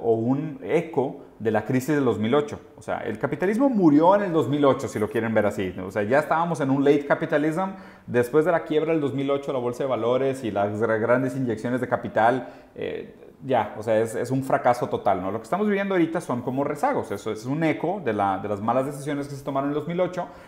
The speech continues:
que a grandes rasgos se repitieron en el dos mil veinte. Entonces, eh, el problema es que esta crisis económica, si llevo ratito diciéndolos, no ha empezado.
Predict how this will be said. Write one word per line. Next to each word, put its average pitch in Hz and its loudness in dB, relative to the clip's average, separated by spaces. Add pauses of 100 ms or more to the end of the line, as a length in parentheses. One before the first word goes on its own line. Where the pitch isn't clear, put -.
que - -2
a 170 2
grandes 170 0
rasgos 165 0
se 160 -8
repitieron 139 2
en 107 -2
el 101 -2
dos 98 -2
mil 104 -4
veinte. 87 -8 (140)
Entonces, 131 0
eh, 110 0 (920)
el 127 0
problema 175 2
es 226 -2
que 233 0
esta 214 -2
crisis 170 -2
económica, 139 2 (320)
si 87 -8
llevo 98 0
ratito 127 0
diciéndolos, 160 -2 (600)
no 123 2
ha - 4
empezado. 131 4